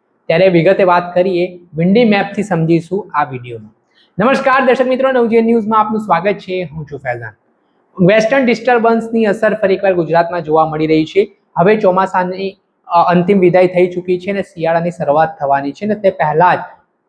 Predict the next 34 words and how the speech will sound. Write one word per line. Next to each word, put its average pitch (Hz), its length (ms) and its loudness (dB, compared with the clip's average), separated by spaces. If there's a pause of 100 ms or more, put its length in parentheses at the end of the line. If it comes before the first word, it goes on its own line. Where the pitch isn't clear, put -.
(200)
ફરી 220 180 4
એકવાર 208 380 2
વરસાદી 185 380 0
સિસ્ટમ 185 400 -8
સક્રિય 160 480 -10
થઈ 165 260 -2
હોય, 170 140 2
વરસાદનું 156 560 -2
વધુ 139 180 -2
એક 160 180 0
રાઉન્ડ 143 300 -4
આવવાનું 135 400 2
હોય 151 120 -4
તે 156 120 -10
પ્રકારની 139 400 -4
વાત 147 280 2
હવામાન 143 360 -2
નિષ્ણાતો 135 420 -12
દ્વારા 131 240 -4
કરવામાં 131 480 -2
આવી 120 140 -6
રહી 117 160 -8
છે. 123 140 -18
ત્યારે - 440 -2
આપણે 254 240 4
વિન્ડી 214 640 0
મેપના 196 440 -2
માધ્યમથી 180 480 -2
સમજવાનું 175 600 -2
છે 190 120 -4
કે 190 100 -4
કયા 175 220 2
કયા 180 180 2
જિલ્લાઓમાં 165 720 0